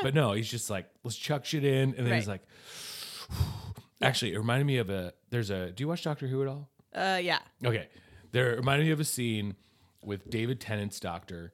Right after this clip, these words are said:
Speaker 2: Yeah.
Speaker 1: Where it's the one where he, like, faces off against Satan on, like, a moon about to be
Speaker 2: <laughs>
Speaker 1: sucked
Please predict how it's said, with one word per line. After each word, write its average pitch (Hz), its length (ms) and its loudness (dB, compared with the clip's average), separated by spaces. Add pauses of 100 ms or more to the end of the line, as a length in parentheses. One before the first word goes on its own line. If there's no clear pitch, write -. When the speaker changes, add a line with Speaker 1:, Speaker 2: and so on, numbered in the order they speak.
(100)
Speaker 2:
Yeah. 190 180 -4 (340)
Speaker 1:
Where 98 220 0
it's 98 240 -4
the 107 240 0
one 120 200 -2
where 120 120 0
he, 110 120 -2
like, 90 200 -6 (340)
faces 107 480 -2
off 104 180 0
against 98 280 -6
Satan 135 680 -2
on, 113 180 0
like, 110 160 0
a 110 60 0
moon 104 320 4
about - 220 6
to - 60 -6
be - 100 2
Speaker 2:
<laughs> - 20 2
Speaker 1:
sucked - 520 -2